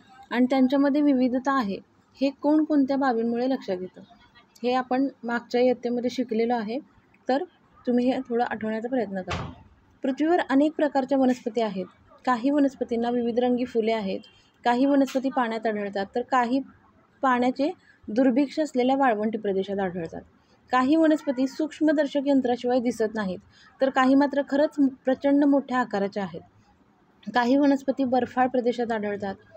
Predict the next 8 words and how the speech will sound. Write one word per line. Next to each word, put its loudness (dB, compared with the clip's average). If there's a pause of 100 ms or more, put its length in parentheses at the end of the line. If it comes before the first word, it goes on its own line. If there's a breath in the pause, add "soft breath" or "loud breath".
(260 loud breath)
वनस्पतीसारखीच 0 (100)
प्राण्यांमध्ये 4
विविधता 0
आहे. -6 (460)
काही 4
एकपेशीय, 2
काही 0
बहुपेशीय, 0